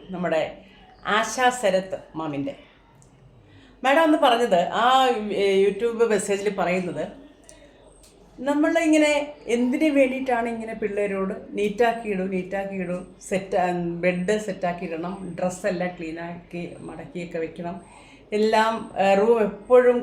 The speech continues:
കംഫർട്ടായിരിക്കും. നമ്മൾ, നമ്മളെപ്പോഴും പിള്ളേരോട് പറഞ്ഞ് ബഹളം വയ്ക്കാറുണ്ട്. അതിപ്പോൾ എന്തിനാണെന്ന് എനിക്ക് മനസ്സിലാകുന്നില്ല.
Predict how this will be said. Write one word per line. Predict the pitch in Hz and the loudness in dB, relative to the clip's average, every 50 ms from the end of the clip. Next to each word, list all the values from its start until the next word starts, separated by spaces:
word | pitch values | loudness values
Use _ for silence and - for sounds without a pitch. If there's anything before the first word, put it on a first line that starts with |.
| 247 214 | -2 -2
കംഫർട്ടായിരിക്കും. | 185 185 190 202 202 196 202 196 180 175 - 190 185 | -2 -2 -2 -2 -4 -2 -2 -2 -2 -2 -2 -4 -2
നമ്മൾ, | 190 190 190 | -2 -2 -2
നമ്മളെപ്പോഴും | 190 185 185 190 196 196 196 - - - 269 269 269 254 | -2 -2 -2 -2 -2 -4 -6 -6 -4 -2 0 0 0 -2
പിള്ളേരോട് | 254 220 214 196 190 185 214 | -2 -2 -2 -2 -2 -2 -4
പറഞ്ഞ് | 202 202 185 180 180 185 196 | -2 -2 -2 -2 -2 -2 -2
ബഹളം | 190 170 170 170 175 180 | -2 -4 -4 -4 -4 -4
വയ്ക്കാറുണ്ട്. | 175 165 170 170 165 156 156 143 139 135 - - - _ _ _ _ _ _ _ _ _ _ _ _ _ - - - - _ _ _ _ _ - - - _ _ _ _ _ _ _ _ _ _ _ _ _ _ _ _ _ _ _ _ _ _ _ _ _ - | -4 -4 -4 -4 -6 -4 -6 -8 -10 -12 -14 -16 -20 _ _ _ _ _ _ _ _ _ _ _ _ _ -20 -20 -20 -20 _ _ _ _ _ -20 -20 -20 _ _ _ _ _ _ _ _ _ _ _ _ _ _ _ _ _ _ _ _ _ _ _ _ _ -6
അതിപ്പോൾ | 214 214 240 - - 240 | -4 -2 -2 0 2 2
എന്തിനാണെന്ന് | 226 202 202 202 214 220 208 202 196 196 190 | 2 2 2 0 -2 0 0 0 0 0 -2
എനിക്ക് | 185 190 190 | -2 -2 -4
മനസ്സിലാകുന്നില്ല. | 175 160 160 - - 180 180 180 180 165 165 147 139 139 | -4 -4 -6 -6 -6 -4 -2 -2 -2 -4 -4 -6 -10 -12